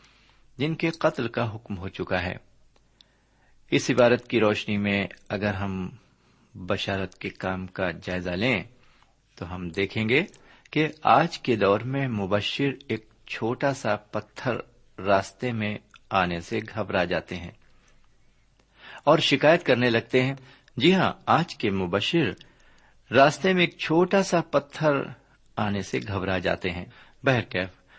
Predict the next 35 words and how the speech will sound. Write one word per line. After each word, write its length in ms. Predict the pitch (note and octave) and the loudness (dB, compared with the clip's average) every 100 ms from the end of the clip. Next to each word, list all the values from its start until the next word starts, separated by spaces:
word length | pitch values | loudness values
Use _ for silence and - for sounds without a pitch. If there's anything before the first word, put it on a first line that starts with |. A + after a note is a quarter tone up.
| _ _ _ _ _ _ _ _ _ | _ _ _ _ _ _ _ _ _
آئیے 280 | A#2+ C#3 D3+ | 4 6 6
اب 120 | D3 | 4
کرنتھیوں 460 | - C3 C3 C#3 C#3 | 2 0 0 -2 -2
کے 180 | C3+ A#2+ | 0 0
پہلے 360 | - A#2+ A#2+ | 2 2 2
خط 240 | B2 A#2 - | 0 -4 -2
کے 120 | A#2+ | -4
چوتھے 340 | - A2 - | -2 -2 -2
باب 360 | A2+ G#2+ G#2+ - | 0 0 0 -6
کی 220 | A#2 A2 | -4 -4
ابتدائی 500 | A2+ - G2 G2+ G#2+ | -4 -4 0 0 0
پانچ 520 | G2+ - G#2+ C#3 C#3 - - | -4 0 2 2 -2 -10 -4
آیتوں 320 | F#2+ F#2 F#2+ | -2 -2 -4
پر 220 | - F#2 | -4 -4
غور 200 | F2 F2+ | -2 -2
کریں۔ 300 | F2+ - A2 A3 - _ _ _ _ _ _ _ _ _ _ - | -2 -2 -2 -4 -10 _ _ _ _ _ _ _ _ _ _ 2
میں 140 | C#3+ | 4
انہیں 160 | C3+ B2+ | 4 4
پڑھتا 340 | G#2+ G2+ F#2+ | 2 2 0
ہوں، 200 | F#2+ D#3+ | 0 -2
آپ 160 | A2 - | -4 -4
سنیں۔ 260 | F#2+ B2 F#3 _ _ _ _ _ _ _ _ _ _ _ _ _ _ _ _ _ _ - | -6 -6 -10 _ _ _ _ _ _ _ _ _ _ _ _ _ _ _ _ _ _ 4
"آدمی 420 | B2 C3+ D3+ F#3+ | 6 6 4 4
ہم 160 | C#3+ C#3+ | 2 0
کو 160 | E3+ | 0
مسیح 340 | D3 A#2+ - E3 | 2 2 2 0
کا 100 | - | 2
خادم 480 | B2 - G2+ G2+ D3 - | 0 2 0 0 -2 0
اور 220 | A2+ B2+ | 2 2
خدا 500 | B2+ - G#2+ G2+ A#2 | 0 -8 -2 2 2
کے 240 | C#3+ - C3 | 0 -4 -4
بھیدوں 420 | F#2+ G2 F#2 F#2+ | -4 -6 -4 -2
کا 160 | - | -2
مختار 480 | A#2+ G#2 - - F2+ | -2 -2 -4 0 0
سمجھے۔" 460 | F2+ F#2 F2+ F#2 | 0 -6 -6 -6